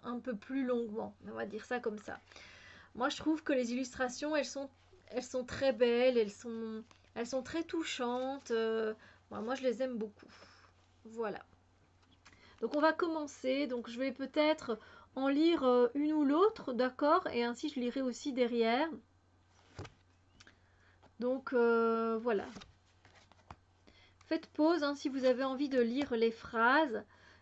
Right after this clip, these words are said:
Et puis, euh, je m'arrêterai. Donc, euh, voilà, par exemple, euh, on va s'arrêter sur celle-là. Accepter les autres tels qu'ils sont.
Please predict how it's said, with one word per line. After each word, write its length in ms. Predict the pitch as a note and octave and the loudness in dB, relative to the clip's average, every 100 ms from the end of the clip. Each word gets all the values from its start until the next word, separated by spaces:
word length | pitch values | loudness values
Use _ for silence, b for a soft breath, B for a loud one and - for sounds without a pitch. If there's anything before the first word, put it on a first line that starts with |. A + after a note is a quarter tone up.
| b | b
Et 100 | A#3+ | -8
puis, 380 | G#3 - C4+ C#4 | -8 -6 0 2
euh, 180 | A#3+ A3 | 4 2
je 120 | G#3+ | 0
m'arrêterai. 640 | A3 A3+ A#3+ - - B3+ C4 | -4 -2 -4 -6 -4 -2 -2
Donc, 340 | A#3 A3 - | -4 -4 -2
euh, 140 | G#3+ | 0
voilà, 500 | G#3+ A3+ A3+ - B3 | 0 -2 -2 -2 -4
par 140 | C4+ A#3+ | -4 -2
exemple, 640 | A3 G#3+ C4 C4+ C4+ A#3+ | -2 -2 -6 -8 -8 -2
euh, 600 | A3+ A3+ A3 A3 A3 G#3+ B3 | 0 2 2 0 0 -4 -8
on 100 | B3 | -12
va 60 | A3+ | -14
s'arrêter 760 | - A3 A3+ - B3 B3 C4 - - | -10 -6 -6 -4 0 0 0 -6 -14
sur 160 | C4 - | -14 -6
celle-là. 580 | - D4 C#4+ C#4+ D#4 A4 _ B B B B - | 0 2 4 4 4 4 _ B B B B -6
Accepter 600 | B3+ - D4+ D4 - E4+ | -6 -2 -4 -2 -2 2
les 260 | D4+ A#3 | 2 2
autres 320 | C#4 E4 - A#3+ | 2 0 0 -2
tels 320 | - D4+ C#4+ | 0 -2 -2
qu'ils 260 | - B3+ | -4 -4
sont. 280 | A#3+ - G#3 | -4 -8 -10